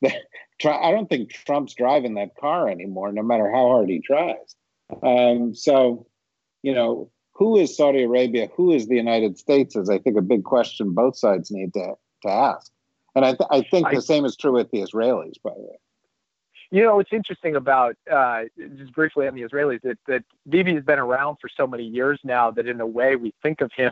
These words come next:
Speaker 2: <laughs> as kind of one more eternal Middle Eastern leader, uh, rather than a democra-, democratically elected prime minister is, you know, gonna, gonna leave at some point and we'll get someone else. It's funny, he's, he's occupied that office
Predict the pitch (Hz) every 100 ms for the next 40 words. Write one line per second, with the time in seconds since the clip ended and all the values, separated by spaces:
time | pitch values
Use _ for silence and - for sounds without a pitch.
0 | - 190 175 - - - _ - 196 165
1 | 151 _ _ - _ 143 170 165 160 151
2 | 131 - 165 156 151 143 131 139 143 143
3 | - 139 127 120 135 170 120 104 104 -
4 | - 127 123 117 113 113 139 131 127 123
5 | 120 117 117 113 110 - 117 131 127 117
6 | 127 120 113 120 131 123 131 123 - 117
7 | 117 113 113 123 117 117 110 - 117 113
8 | 104 _ _ _ _ _ - 131 120 110
9 | 107 120 110 107 92 123 120 127 117 -
10 | 113 120 117 113 110 127 - 123 117 117
11 | 127 110 - 120 - - 143 131 117 120
12 | 107 _ _ _ _ - 139 151 165 -
13 | 170 147 127 123 113 127 - 123